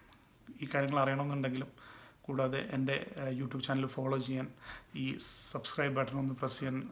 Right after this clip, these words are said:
റിക്വസ്റ്റ് ചെയ്യുന്നു. ആ, പിന്നെ എല്ലാവരും ശ്രദ്ധിക്കുക, പല YouTube ചാനൽസിലും, ആ, കാ-, കാനഡയിൽ ഇല്ലാത്ത, കാനഡയെക്കുറിച്ചൊക്കെ YouTube ചെയ്യുന്ന പലരും തെറ്റായിട്ടുള്ള പല ഇൻഫർമേഷൻസും ഷെയർ ചെയ്യുന്നുണ്ട്.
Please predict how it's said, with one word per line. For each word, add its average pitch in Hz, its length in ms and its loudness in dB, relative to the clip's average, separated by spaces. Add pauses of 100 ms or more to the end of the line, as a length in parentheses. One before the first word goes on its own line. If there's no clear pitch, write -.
(200)
റിക്വസ്റ്റ് 127 320 -2
ചെയ്യുന്നു. 139 280 -2 (760)
ആ, 143 120 -6 (140)
പിന്നെ 156 380 2 (240)
എല്ലാവരും 185 340 8
ശ്രദ്ധിക്കുക, 143 480 2 (1000)
പല 156 260 10
YouTube 147 240 2
ചാനൽസിലും, 143 720 0
ആ, 135 180 0 (100)
കാ-, 139 220 0 (100)
കാനഡയിൽ 143 320 6
ഇല്ലാത്ത, 147 480 6 (400)
കാനഡയെക്കുറിച്ചൊക്കെ 147 760 2
YouTube 135 460 -2
ചെയ്യുന്ന 135 420 0 (180)
പലരും 131 380 0
തെറ്റായിട്ടുള്ള 135 480 2
പല 131 180 0
ഇൻഫർമേഷൻസും 131 840 -4 (560)
ഷെയർ 135 300 2
ചെയ്യുന്നുണ്ട്. 131 400 2